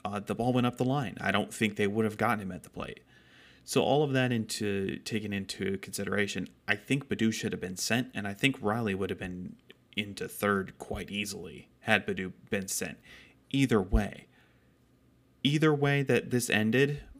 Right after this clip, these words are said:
whether Baddoo gets held or whether he gets sent, we end up with runners on first and third, at the very least with one out. And one of those options gives you the chance to score,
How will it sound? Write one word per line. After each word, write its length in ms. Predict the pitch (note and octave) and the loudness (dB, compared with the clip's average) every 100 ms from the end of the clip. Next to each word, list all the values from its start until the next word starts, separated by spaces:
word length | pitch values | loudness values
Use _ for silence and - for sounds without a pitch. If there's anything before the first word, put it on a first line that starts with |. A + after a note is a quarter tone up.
| - | -4
whether 360 | A#2+ A2+ G#2+ | 2 4 6
Baddoo 300 | G#2 G#2 G#2+ | 4 2 2
gets 220 | G2+ F#2 | 2 0
held 480 | - A2+ A2 A2+ A2+ | 0 2 4 2 -2
or 180 | - G#2 | -4 -4
whether 280 | G2 G#2 G2 | -2 -2 -2
he 60 | F#2+ | -4
gets 220 | G2 - | -6 -4
sent, 300 | - A#2+ - | -2 -2 0
we 140 | A2 | 0
end 180 | G#2+ G#2+ | 2 2
up 160 | G#2 A2 | 2 2
with 240 | G#2 G2+ | 0 0
runners 320 | G#2+ G2+ G2+ | 0 0 -2
on 160 | F#2+ G2 | -4 -6
first 340 | G2+ F#2+ - | -4 -4 -4
and 140 | F#2+ - | -8 -4
third, 320 | F#2 F2+ - _ _ _ - | -4 -4 -10 _ _ _ 0
at 220 | G#2+ - | 0 -2
the 100 | G#2 | -4
very 480 | G2 G2+ A2 A2+ G#2 | -4 -2 0 2 0
least 480 | G#2 A2 A#2 - - - | 0 -2 -2 -4 -8 -6
with 280 | G#2+ G#2 | -4 -4
one 240 | G#2 F#2 - | -4 -6 -8
out. 160 | - - _ _ _ - - - _ _ | -12 -18 _ _ _ -20 -20 -20 _ _
And 300 | A#2 A2 G#2 | 2 4 4
one 180 | A2 A#2 | 4 4
of 120 | A#2 | 4
those 200 | A#2 A2+ | 4 4
options 400 | A2+ A2 - G2+ | 4 2 0 -2
gives 240 | - G2+ G2+ | -2 -4 -4
you 80 | G2 | -6
the 120 | G2 | -6
chance 280 | - F2 - | -6 -8 -8
to 120 | D#2+ | -8
score, 420 | - F2 B1+ - | -8 -8 -10 -14